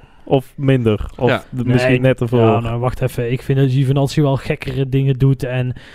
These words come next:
Speaker 3: eh, wanprestaties levert dan Raikkonen doet. Raikkonen is ook niet altijd prima, laten we ver-, verre van, hoor. Maar,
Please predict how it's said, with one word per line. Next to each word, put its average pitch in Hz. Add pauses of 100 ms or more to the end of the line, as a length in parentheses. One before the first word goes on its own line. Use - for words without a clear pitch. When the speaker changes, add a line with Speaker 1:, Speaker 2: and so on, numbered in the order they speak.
(220)
Speaker 3:
eh, 131 (140)
wanprestaties 139
levert 131
dan 131
Raikkonen 135
doet. 113
Raikkonen 123
is 143
ook 151
niet 139
altijd 113
prima, 110
laten 113
we 113
ver-, 123
verre 123
van, 131
hoor. 120
Maar, 120